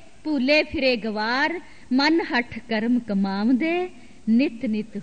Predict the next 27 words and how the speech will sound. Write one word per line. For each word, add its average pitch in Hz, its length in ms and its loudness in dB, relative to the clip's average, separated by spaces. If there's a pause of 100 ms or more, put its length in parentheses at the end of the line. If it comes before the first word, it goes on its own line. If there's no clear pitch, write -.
ਹੋਏ 190 560 -6 (140)
ਖੁਆਰ। 180 640 -6 (340)
ਵਾਹਿਗੁਰੂ 214 460 -2
ਜੀ 170 160 -8
ਕਾ 170 120 -10 (100)
ਖਾਲਸਾ, 208 840 -6
ਵਾਹਿਗੁਰੂ 185 360 -10
ਜੀ 160 180 -14 (100)
ਕੀ 190 60 -12
ਫਤਿਹ। 226 600 -10 (680)
ਗੁਰੂ 226 180 -8
ਪਿਆਰੀ 208 300 -8 (100)
ਸਾਧ 190 140 -10 (100)
ਸੰਗਤ 185 320 -8
ਜੀਓ, 190 300 -4 (400)
ਇਹ 254 120 4
ਗੁਰਮੁਖ 233 360 0
ਪਿਆਰਿਆਂ 202 540 -2
ਦੇ 196 420 -2 (420)
ਉਸ 240 240 -6
ਸਰਬੱਗ 220 500 -2 (600)
ਇਲਾਹੀ 214 520 -2
ਵਿਸ਼ਵ 220 440 -2
ਧਰਮ 190 300 0
ਨੂੰ 214 160 2 (100)
ਕਮਾ 208 520 0
ਕੇ 202 600 2